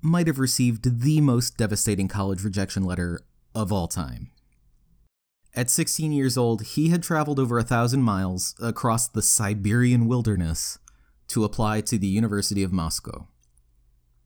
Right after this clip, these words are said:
He was unquestionably bright and clearly dedicated.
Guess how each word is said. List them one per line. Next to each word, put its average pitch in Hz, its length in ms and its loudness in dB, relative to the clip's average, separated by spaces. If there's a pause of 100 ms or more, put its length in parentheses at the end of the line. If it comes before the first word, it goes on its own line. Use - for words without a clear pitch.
(440)
He - 120 -2
was 185 300 0
unquestionably 127 760 0
bright 76 300 -8 (240)
and 104 320 -4
clearly 165 340 2
dedicated. - 580 -6